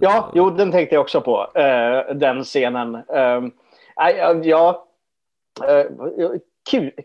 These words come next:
kus-, kusliga videos ändå, eh, det här. Men jag, jag vet inte riktigt vad jag ska säga. Jag, jag, eh, jag uppskattar den här formen av, av, eh,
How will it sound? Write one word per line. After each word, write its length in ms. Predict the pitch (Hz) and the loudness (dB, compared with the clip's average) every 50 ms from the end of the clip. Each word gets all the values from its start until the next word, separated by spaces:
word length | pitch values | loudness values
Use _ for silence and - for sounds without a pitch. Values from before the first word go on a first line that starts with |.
| - - | -4 -2
kus-, 440 | 233 202 139 120 120 - - - - - - _ _ _ - | -2 -2 -2 -4 -6 -8 -10 -12 -12 -12 -14 _ _ _ -6
kusliga 760 | 240 233 170 127 - - - 226 226 214 190 156 135 - - | -4 -4 -4 -4 -8 -10 -6 -2 0 2 2 2 2 0 -2
videos 760 | 135 131 139 120 113 110 107 117 117 110 110 - - - - _ - | -6 -6 -6 -6 -6 -6 -6 -4 -4 -6 -6 -10 -18 -20 -18 _ -8
ändå, 640 | 127 120 113 110 104 104 104 101 101 104 107 - _ - | -8 -8 -6 -6 -6 -6 -6 -6 -6 -6 -8 -10 _ -2
eh, 720 | 147 139 131 123 120 113 107 107 107 - - 107 - - | 0 2 2 2 2 0 -2 -2 -4 -6 -8 -10 -10 -6
det 100 | 123 127 | -6 -4
här. 240 | 120 120 117 113 110 - - _ - | -2 -2 -2 -4 -6 -10 -16 _ -2
Men 120 | 165 165 | 2 2
jag, 120 | 165 156 165 | 4 4 2
jag 160 | 170 131 127 | 2 0 2
vet 160 | 147 156 156 | 0 0 0
inte 160 | 196 165 147 | -2 -6 -6
riktigt 240 | 139 131 131 120 - | -6 -8 -8 -6 -2
vad 100 | 147 156 | 0 0
jag 80 | 165 - | 0 0
ska 120 | - 190 | -2 -4
säga. 580 | - - 190 180 143 120 127 160 202 170 131 113 | -2 2 2 2 2 2 0 0 2 2 2 0
Jag, 460 | 127 156 156 156 151 147 143 - 143 | 2 2 2 4 4 2 2 0 0
jag, 380 | 139 147 143 143 143 143 135 143 | 0 0 2 2 0 0 0 0
eh, 200 | 147 139 135 131 - _ _ _ _ _ _ _ | 2 2 0 0 -4 _ _ _ _ _ _ _
jag 160 | - 156 156 | 0 2 2
uppskattar 760 | - - - - - - - 240 - - - - 175 139 127 120 | 2 0 -2 -6 -8 -2 -2 -2 -2 -2 -2 0 0 0 0 0
den 180 | 120 135 127 | -2 -4 -4
här 180 | 113 127 123 117 | -2 -2 -2 -2
formen 580 | - - 135 120 113 117 117 113 113 110 110 - - | -2 -2 -2 -2 -2 -4 -6 -10 -10 -10 -10 -8 -4
av, 500 | - 120 113 110 107 101 98 107 110 - - _ _ _ _ _ _ _ - | -2 0 0 0 -2 -4 -8 -12 -16 -16 -16 _ _ _ _ _ _ _ -6
av, 320 | - 123 117 110 98 107 | -4 -2 -2 -4 -4 -8
eh, 60 | 113 | -12